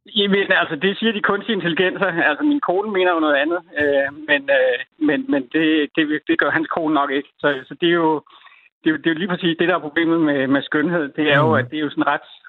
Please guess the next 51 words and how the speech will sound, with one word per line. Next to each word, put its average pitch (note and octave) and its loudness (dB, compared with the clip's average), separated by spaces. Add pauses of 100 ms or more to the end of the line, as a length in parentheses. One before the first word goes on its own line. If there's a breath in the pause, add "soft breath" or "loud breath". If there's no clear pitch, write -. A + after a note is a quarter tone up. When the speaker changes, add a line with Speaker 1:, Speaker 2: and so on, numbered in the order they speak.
Speaker 1:
ret - -8 (160)
subjektivt. E3 -4
Lige F3+ 0
indtil F3+ -4
man D3 -2
så E3+ -4
sætter D#3 0
nogle C#3 -2
kunstige D#3 -2
intelligenser D3+ -4
på, C3 -4
så E3 -6
bliver - -2
det C3+ -2
sådan C#3+ 0
meget D#3+ 0 (100)
objektivt. C#3 -10 (280)
Speaker 2:
Ja, C#3+ 2 (120)
ja, D3+ -4
fordi E3 -2
hvad G#3 2 (100)
er A#3 2
det F#3+ 0
her D3+ 4
for C3+ 0
en B2+ -2
objektiv C3 0
måde D3 2 (220)
at, A#2 4 (180)
øh, G#2+ -2
gøre, A2 2
hvem C#3 0
der A#2 -2
er A2 -4
kønnest D3+ -4
op D#3 -2 (120)
på A#2+ -2
egentlig? G#2+ -6 (100)
Hvad D3 0
er D#3 2
det, E3+ 0
vi C#3 4
har B2+ 2
fat F#3 -2
i C3 -2
her? A#2+ -2 (1160 loud breath)
Speaker 1:
Jamen D#3 0
altså, D#3 -8
det G#3 0
der A3+ 0
jo A3 0